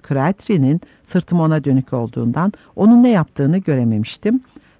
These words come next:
Benim yazılı ifademi göstererek ancak söylediklerimin tam tersini iddia ederek onu konuşmaya zorladığını daha sonra öğrendim.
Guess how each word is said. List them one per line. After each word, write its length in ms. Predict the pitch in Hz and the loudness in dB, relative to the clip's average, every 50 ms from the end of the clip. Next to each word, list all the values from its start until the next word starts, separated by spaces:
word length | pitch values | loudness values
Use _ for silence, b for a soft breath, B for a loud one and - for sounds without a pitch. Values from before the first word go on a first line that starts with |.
| B - | B 2
Benim 240 | 233 254 269 262 | 4 6 6 6
yazılı 280 | 247 233 214 208 220 226 | 6 4 2 0 0 0
ifademi 500 | 214 - - 202 185 175 190 185 185 175 | 0 0 0 0 0 2 2 0 0 0
göstererek 680 | 160 151 127 - - - 131 120 113 107 123 165 196 - - | 0 -2 -4 -4 -6 -6 -4 -4 -2 -4 -4 -4 -6 -6 -4
ancak 360 | - 180 214 208 214 214 214 | -2 0 0 2 0 -2 -4
söylediklerimin 760 | - - 175 160 160 165 151 156 - - 165 170 175 202 226 240 | -4 -2 -2 0 0 -2 -4 -4 -6 -4 -2 0 2 2 2 0
tam 240 | - - 247 247 | 0 0 -2 -2
tersini 460 | 254 - 233 208 202 - - - 240 220 | 0 0 -2 -4 -4 -4 -4 -2 0 0
iddia 300 | 208 156 - 151 123 117 | -2 -2 -2 -2 -2 -2
ederek 420 | 117 - 117 120 156 208 - _ b b b b | -4 -4 -4 -4 -2 -4 -4 _ b b b b
onu 220 | b 156 185 220 233 | b 2 2 2 2
konuşmaya 480 | - 214 208 208 202 - - 208 220 | 2 2 0 0 0 -2 -2 -2 -2
zorladığını 680 | 214 - 214 208 208 202 196 190 196 190 185 208 208 - | 0 0 0 0 0 0 -2 -2 -2 -2 -2 -2 -2 -2
daha 160 | 170 143 139 | -4 -4 -4
sonra 380 | 120 - 135 123 127 131 120 | -4 -4 -2 -2 0 0 0
öğrendim. 520 | 117 123 127 127 123 127 127 127 - 123 | -2 -2 -2 -2 -2 -2 -2 -2 -4 -6